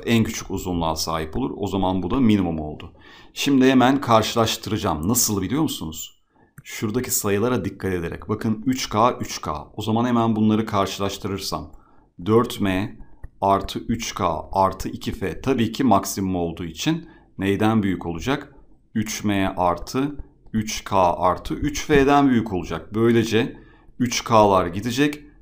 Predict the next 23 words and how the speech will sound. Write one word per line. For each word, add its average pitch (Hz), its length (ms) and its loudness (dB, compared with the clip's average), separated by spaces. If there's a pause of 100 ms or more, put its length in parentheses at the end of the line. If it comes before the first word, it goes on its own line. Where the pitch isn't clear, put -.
M'yi 107 420 4
öbür 120 160 4
tarafa 110 340 0
atarsam 95 500 -2
dört 107 240 2
eksi 98 220 -4
üçten 85 320 -8
M 98 300 0
oldu. 131 460 2 (300)
F'yi 113 480 2
sağ 113 280 4
tarafa 98 300 -2
atarsam 110 500 -2
M 107 280 4
büyüktür 95 320 -4
F 101 340 -2
geldi. 80 440 -6 (320)
M 160 240 6
ile 147 140 6
F'yi 131 420 6
biliyorum. 101 460 2
O 147 120 -2
zaman 151 500 2